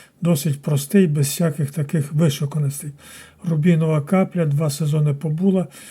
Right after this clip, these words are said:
і я її позбавляюсь. І на завершення десята гібридна форма Дашуня. Багато років вона в мене. Перших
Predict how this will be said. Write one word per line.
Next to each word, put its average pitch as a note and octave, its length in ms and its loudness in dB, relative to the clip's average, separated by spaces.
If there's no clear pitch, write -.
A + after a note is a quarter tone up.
і F#3+ 140 6
я F3+ 320 4
її F3 180 4
позбавляюсь. C#3+ 1040 -2
І F#3 160 4
на D#3+ 160 2
завершення E3+ 800 2
десята D3 800 2
гібридна C3+ 540 2
форма F3 480 2
Дашуня. E3 1040 4
Багато D3+ 460 2
років C#3+ 300 4
вона F3 220 4
в E3+ 40 2
мене. E3 420 2
Перших D#3+ 640 -2